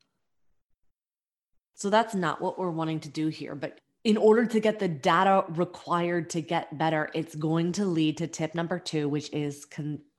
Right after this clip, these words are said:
consistent post. Now, I just did a piece of content on it, that content out there that said, you know, "Just post every day is possibly the worst advice you can get." And now the reason why I'm saying that is not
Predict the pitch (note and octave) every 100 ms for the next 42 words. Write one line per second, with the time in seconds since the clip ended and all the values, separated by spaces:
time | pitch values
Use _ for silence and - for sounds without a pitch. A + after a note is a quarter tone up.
0 | - - D#3 C#3+ - D#3 - D#3 C#3+ -
1 | _ - C#3 - - _ _ _ _ _
2 | _ _ _ _ _ _ _ - F3 F3
3 | G#3+ G#3 F#3+ - F3 E3 E3 D#3+ D#3 D#3+
4 | D3+ D#3 D3+ D3 D3 D3+ - - - -
5 | - - - F3+ D#3+ E3+ D#3+ E3 D#3+ -
6 | E3 E3 D#3+ - E3 D3+ D3 - - -
7 | - F3+ D#3 D3 - D#4 D4+ - D#4 D4
8 | C#4 C4+ A#3+ A3+ G#3+ G#3 G3+ - - C4
9 | - A#3+ B3 A#3+ A#3 A#3 A3 A3 G#3 F#3+
10 | - - F#3 F3 G3 - E3 E3+ E3+ D#3
11 | E3+ D#3 E3 E3+ G#3+ G#3 - D#3 D3+ C#3
12 | - A3+ D#4+ A3+ C#3+ C3+ B2+ D#3+ - E3
13 | E3 D#3+ E3+ F3+ C4+